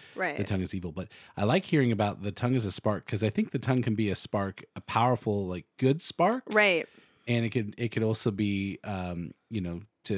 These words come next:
Speaker 2: it could be like a spark to keep someone warm <laughs> or, uh, to
Speaker 1: Right.
Speaker 2: cook some food, or it could be a spark that, like, tears down a forest. And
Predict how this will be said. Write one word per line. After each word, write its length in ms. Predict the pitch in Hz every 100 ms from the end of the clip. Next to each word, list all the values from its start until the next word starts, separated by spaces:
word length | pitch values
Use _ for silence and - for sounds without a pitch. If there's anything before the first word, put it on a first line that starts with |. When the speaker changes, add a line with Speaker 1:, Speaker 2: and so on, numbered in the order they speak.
| 90
Speaker 2:
it 160 | 110 -
could 120 | 135
be 140 | 123
like 180 | 113 -
a 40 |
spark 340 | 110 - 120 -
to 220 | 110 95 -
keep 180 | 113 -
someone 300 | 98 90 90
warm 400 | 101 90 82 73
<laughs> 160 | 107 -
or, 240 | 117 98 - - - -
uh, 300 | 95 90 87
to 180 | - 101
Speaker 1:
Right. 80 |
Speaker 2:
cook 180 | 170 113
some 180 | - 98
food, 400 | - 104 90 -
or 200 | 107 104
it 40 | 98
could 120 | 92
be 100 | 92
a 60 | 87
spark 360 | - 90 87
that, 100 | 87
like, 180 | 85 80
tears 280 | - 85 -
down 360 | 87 80 78 -
a 60 |
forest. 540 | - 87 78 - - -
And 260 | 82 80